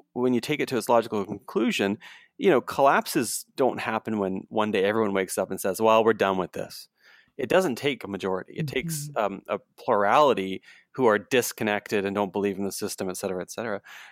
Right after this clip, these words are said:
Speaker 1: And, and there's enough of that here that we ought to be worried. And then globally, it's, it's even worse. That, so we're in a global democratic recession. And so, and, and so finally, not only is all that a concern, there seems to be this prevailing attitude that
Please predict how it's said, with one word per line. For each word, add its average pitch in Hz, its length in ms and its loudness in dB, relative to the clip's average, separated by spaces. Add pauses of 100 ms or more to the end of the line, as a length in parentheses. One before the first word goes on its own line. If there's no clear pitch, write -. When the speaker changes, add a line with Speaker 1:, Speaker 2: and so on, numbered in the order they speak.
Speaker 1:
And, 127 160 2
and 131 180 0
there's 131 180 4
enough 151 280 4
of 139 120 2
that 101 240 6
here 101 260 0
that 92 200 2
we 98 100 2
ought 85 160 -2
to 104 80 -6
be 90 80 -2
worried. 95 560 2
And 113 80 -4
then 104 180 -4
globally, 110 600 4
it's, - 200 -8
it's - 180 -10
even 87 240 -6
worse. 87 480 -6
That, - 220 -6
so 104 100 -10
we're 101 160 0
in 101 80 -2
a 98 80 -2
global 95 300 -2
democratic 90 640 -6
recession. - 480 -12 (840)
And 104 200 -4
so, 95 340 -4 (160)
and, 98 100 -6 (140)
and 95 100 -8
so - 140 -10
finally, 135 640 -4 (200)
not 139 140 4
only 117 180 4
is 92 200 -2
all 95 160 2
that 98 140 2
a - 40 -4
concern, 92 460 -10
there 104 180 -4
seems - 480 0
to 139 60 -6
be 123 100 4
this 101 120 2
prevailing 101 480 0
attitude 101 420 0
that 95 160 -6